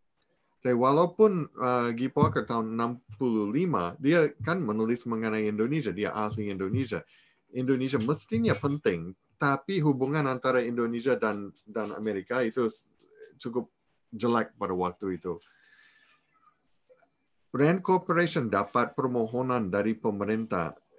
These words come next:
eh, Amerika untuk lebih giat ikut serta dalam usaha di Vietnam. Dan oleh karena itu, sebagai kepala bagian Asia untuk ilmu sosial, Guy Parker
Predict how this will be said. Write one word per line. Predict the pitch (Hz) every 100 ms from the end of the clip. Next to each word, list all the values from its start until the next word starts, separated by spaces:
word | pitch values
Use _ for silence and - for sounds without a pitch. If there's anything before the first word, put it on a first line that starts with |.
| -
eh, | 107 95 95
Amerika | 104 101 104 101 92 78 - _ _ -
untuk | 147 135 143 165 -
lebih | 127 123 101 143
giat | 110 110 107 104 - _ _ - _ _ _ -
ikut | 135 - 175 -
serta | - 160 151 131 95
dalam | 87 113 113 113 113 -
usaha | 127 113 104 104 113 120
di | 123 110 95
Vietnam. | 104 - 98 85 - _ _ _ _ _ _ _
Dan | 131 131 143
oleh | 156 170
karena | 160 156 147
itu, | 147 196 160 -
sebagai | 120 120 117 123
kepala | 113 117 127 135 139
bagian | 117 117 113 117 107
Asia | - 113 104 113 107 104
untuk | - 101 104 - -
ilmu | 107 110 104
sosial, | 101 127 127 110 85 80 - _ _ _ _ _ _
Guy | - 131 -
Parker | - - 170